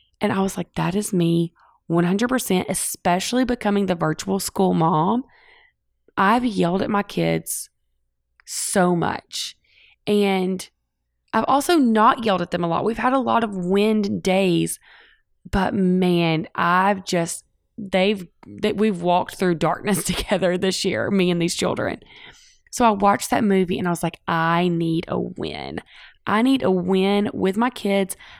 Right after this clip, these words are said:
I need them to see me having fun, and we need to do this together." So we created our plan.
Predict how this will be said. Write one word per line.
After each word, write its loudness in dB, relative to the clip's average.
I 0
need -2
them 2
to 0
see 2
me 2
having -2
fun, -4
and 2
we 4
need 4
to 0
do 2
this -2
together." -8
So -2
we 4
created 0
our 2
plan. 2